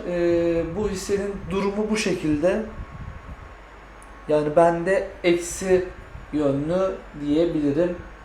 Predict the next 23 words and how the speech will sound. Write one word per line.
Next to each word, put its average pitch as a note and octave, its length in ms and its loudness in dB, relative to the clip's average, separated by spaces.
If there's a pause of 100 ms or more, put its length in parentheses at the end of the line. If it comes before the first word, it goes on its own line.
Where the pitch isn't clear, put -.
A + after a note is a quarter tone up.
(260)
E, C#3+ 40 -8
gün E3+ 160 -2
içerisinde E3+ 480 2
artı F3 320 6
eksi E3+ 240 2
yapacaktır. F3 600 2 (640)
Şu E3 80 6
anki D#3+ 580 2
aldığımız D#3 500 2
veri E3 220 4
de E3+ 140 4
bu F3 40 0
yönde. E3 540 4 (480)
Ama E3 440 0 (400)
günün E3 220 2
sonunda D3+ 380 0
yine D#3 180 2
eksiyle D#3+ 720 2
karşılaşabilme D3+ 760 -2
olasılığınız D3 520 -2
çok E3 220 -6
yüksek. E3+ 360 -2 (680)
E, C3 360 -2